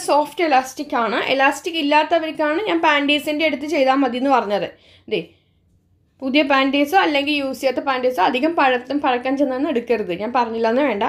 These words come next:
ഇനി വീ-, ഇനിയും റോങ് കമൻസ് ആണ്. വീഡിയോ ഫുൾ കാണാതെ എല്ലാവരും അങ്ങോട്ട് നെഗറ്റീവ് കമൻസ് ഇടാറുണ്ട്. അതുകൊണ്ടാണ് ഞാൻ എടുത്ത് പ-, എടുത്ത് പറയുന്നത്. അപ്പോൾ ദേ, ഇത് കണ്ടോ, ഇതിങ്ങനെ നമ്മൾ അടിച്ചു വരിക. ഒരുപാട് പേര് ചോദിച്ചു ഇലാസ്റ്റിക് വെച്ചിട്ടുള്ള, ഇനി ആരും ഇതുപോലെ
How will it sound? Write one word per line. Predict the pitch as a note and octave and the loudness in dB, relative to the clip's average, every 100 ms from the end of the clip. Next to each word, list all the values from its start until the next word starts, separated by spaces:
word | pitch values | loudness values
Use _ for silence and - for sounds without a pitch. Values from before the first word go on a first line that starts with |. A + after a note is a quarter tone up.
| C#4 | -2
ഇനി | A#3+ | -2
വീ-, | A#3+ A3+ | -2 -2
ഇനിയും | A3 C4+ C#4+ | -2 -2 2
റോങ് | A#3 A#3 | 2 0
കമൻസ് | B3 B3 B3+ C4 D4 | -2 -2 -2 -2 -2
ആണ്. | B3 D#4+ - - B3+ | -2 -4 -8 -8 -2
വീഡിയോ | C4+ F4+ | 0 2
ഫുൾ | A4 D#4+ E4 | 2 2 2
കാണാതെ | D4 C#4+ D#4 | 0 0 0
എല്ലാവരും | C#4 D#4 C#4 D4+ | 0 0 2 0
അങ്ങോട്ട് | D4 D#4+ D4+ B3+ | 0 -2 -2 -4
നെഗറ്റീവ് | A#3+ A#3+ C#4 | -4 -6 -4
കമൻസ് | C4+ B3+ B3+ | -2 -2 -2
ഇടാറുണ്ട്. | B3 A3 B3 B3 G#3+ | 0 2 0 0 -2
അതുകൊണ്ടാണ് | A#3 B3+ D4 | -2 -2 -2
ഞാൻ | D#4 D4 | -2 -4
എടുത്ത് | C#4 - | -6 -8
പ-, | - A3+ | -4 -4
എടുത്ത് | A3 C4+ | -2 0
പറയുന്നത്. | B3 F3+ E3 D3+ - _ _ - - _ - | 0 0 -2 -6 -14 _ _ -20 -20 _ -8
അപ്പോൾ | B3+ C#4 C4+ | -4 0 0
ദേ, | C#4+ - B3 | 0 -6 -2
ഇത് | D4+ | 0
കണ്ടോ, | A3+ F3 B3 | 2 0 0
ഇതിങ്ങനെ | C4+ D4 D4 D#4+ | 0 2 2 2
നമ്മൾ | C#4+ D#4 | 2 2
അടിച്ചു | B3+ B3 C4+ | 0 0 2
വരിക. | G#3 E3 - - _ _ _ _ _ _ _ _ _ _ _ _ _ _ _ _ _ _ _ _ _ _ _ _ _ _ _ _ _ - | 2 0 -6 -20 _ _ _ _ _ _ _ _ _ _ _ _ _ _ _ _ _ _ _ _ _ _ _ _ _ _ _ _ _ -2
ഒരുപാട് | C#4 D#4 E4+ F#4+ G#4 | 2 6 6 4 4
പേര് | F4+ F4+ | 2 2
ചോദിച്ചു | D#4+ D#4 D#4+ | 0 0 2
ഇലാസ്റ്റിക് | C#4+ C#4 D4+ D4+ | 2 2 -2 -4
വെച്ചിട്ടുള്ള, | D4+ C#4+ C4+ B3+ | -4 -2 -2 -2
ഇനി | C#4+ C#4+ | 0 2
ആരും | D#4 F#4+ | 2 0
ഇതുപോലെ | F4 F4 F4 | 0 2 4